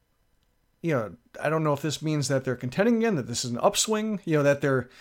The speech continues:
uh, you know, Billy Beane is gonna buy into it, or if there's gonna be kind of just another dismantling that kind of kneecaps the team after the season. So I, I'm curious to watch just because,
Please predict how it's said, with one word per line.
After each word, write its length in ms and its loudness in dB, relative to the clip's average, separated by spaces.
uh, 320 -2
you 100 -2
know, 60 0
Billy 260 2
Beane 240 0
is 100 0
gonna 160 0
buy 220 2
into 340 2
it, 60 6
or 40 2
if 100 -4
there's 180 -2
gonna 100 0
be 120 2
kind 200 -2
of 100 0
just 200 -4
another 380 -2
dismantling 720 0
that 120 -2
kind 180 0
of 80 2
kneecaps 400 2
the 60 -4
team 240 0
after 200 2
the 80 -6
season. 340 0
So 320 2
I, 320 4
I'm 160 6
curious 400 2
to 60 6
watch 300 4
just 180 -4
because, 500 0